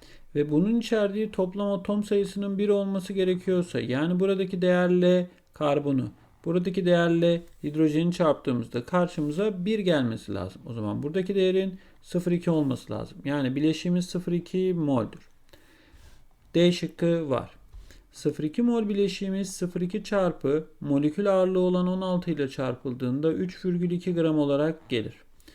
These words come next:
O zaman B şıkkı var. Sıfır iki mol bileşiğin içerisinde sıfır iki çarpı birden karbon için konuştuğumuzda sıfır virgül iki mol karbon vardır.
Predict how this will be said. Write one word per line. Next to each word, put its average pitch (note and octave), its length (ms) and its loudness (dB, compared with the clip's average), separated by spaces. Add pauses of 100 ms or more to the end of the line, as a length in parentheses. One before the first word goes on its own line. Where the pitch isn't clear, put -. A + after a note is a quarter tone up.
(240)
O - 20 -10
zaman A#2+ 340 -2
B D#3 180 4
şıkkı D#3 600 2 (280)
var. G#2 240 0 (1400)
Sıfır - 340 -4
iki F3 200 0
mol B3+ 240 6
bileşiğin G#3 540 -2
içerisinde C#3 540 -4
sıfır C#3+ 280 -10
iki F3 200 -10
çarpı F#3+ 640 0
birden D3 500 0 (100)
karbon C#3 400 0
için G#3 280 -2
konuştuğumuzda C3 840 -2
sıfır G#3 460 -4
virgül G3 420 -2
iki F3 360 -6
mol G3 380 0
karbon D#3+ 640 0
vardır. - 420 -4